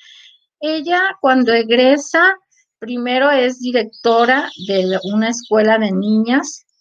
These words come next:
en Jalapa. Después le ofrecieron el cargo de catedrática de la Escuela Normal Primaria de Jalapa y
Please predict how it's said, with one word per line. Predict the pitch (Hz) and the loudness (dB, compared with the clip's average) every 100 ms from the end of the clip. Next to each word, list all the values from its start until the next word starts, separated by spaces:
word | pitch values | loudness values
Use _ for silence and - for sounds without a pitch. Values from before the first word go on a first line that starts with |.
| _ | _
en | - 180 | -16 -14
Jalapa. | 180 180 202 214 - 247 349 _ _ _ _ _ _ _ _ _ _ _ _ _ _ _ _ _ _ _ - | -12 -10 -8 -8 -6 -8 -8 _ _ _ _ _ _ _ _ _ _ _ _ _ _ _ _ _ _ _ -6
Después | 269 285 - 247 240 | -6 -6 -4 -4 -2
le | 254 | -2
ofrecieron | 254 226 214 214 208 202 208 214 | -2 -2 -4 0 2 2 2 0
el | 208 208 | 0 -2
cargo | 202 196 190 202 208 | -2 0 0 -2 -2
de | 190 | -2
catedrática | - 175 190 190 202 202 196 - 190 - 247 - - - - _ _ _ | -2 -2 0 0 2 2 0 -2 -4 -2 -2 -4 -20 -20 -20 _ _ _
de | 226 | -4
la | 220 | -2
Escuela | 196 180 - 196 196 | -4 -4 -2 0 0
Normal | 202 202 190 175 175 | -2 -2 0 0 0
Primaria | 185 196 190 180 170 180 | -2 -4 -2 -2 -2 0
de | 190 | 0
Jalapa | 180 233 233 247 220 220 208 240 - _ _ _ _ _ _ _ _ _ _ | -2 0 2 2 0 -2 -4 -4 -12 _ _ _ _ _ _ _ _ _ _
y | 285 302 311 339 | -12 -8 -6 -8